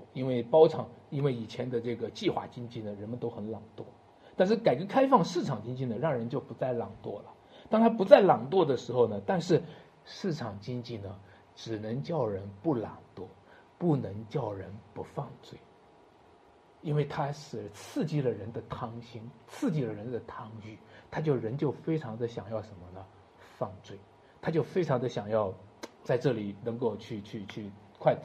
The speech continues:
快速的得到利益。那么结果呢，这两个东西呢，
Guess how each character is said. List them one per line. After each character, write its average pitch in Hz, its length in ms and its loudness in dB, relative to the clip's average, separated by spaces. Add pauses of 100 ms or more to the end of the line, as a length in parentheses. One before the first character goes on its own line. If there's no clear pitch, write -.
(100)
快 151 140 4
速 127 120 -4
的 104 140 -6
得 104 140 -8
到 107 120 -6
利 110 160 -8
益。 92 200 -16 (680)
那 302 100 12
么 247 120 10
结 160 280 10
果 110 260 4
呢， 107 200 -2
这 330 140 4
两 131 260 4
个 147 80 0
东 147 200 -2
西 147 220 -2
呢， 131 160 0